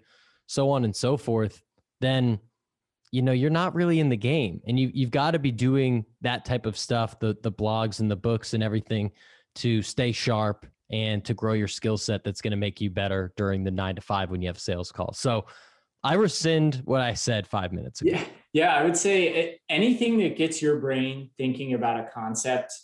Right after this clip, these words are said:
Speaker 2: and turning it over, you know, kind of turning that cube in your mind, you're gonna end up applying it to the things you do on a daily basis. I was on vacation last year and I read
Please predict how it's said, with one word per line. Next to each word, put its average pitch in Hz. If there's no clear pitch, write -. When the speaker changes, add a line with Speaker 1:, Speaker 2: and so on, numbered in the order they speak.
Speaker 2:
and 113
turning 127
it 120
over, 123
you 113
know, -
kind 131
of -
turning 123
that 117
cube 120
in 123
your 113
mind, 110
you're 165
gonna 247
end 151
up 135
applying 117
it 110
to 117
the 113
things 117
you 113
do 113
on 110
a 107
daily 104
basis. -
I 123
was 131
on 151
vacation 143
last 143
year 151
and 120
I 120
read 123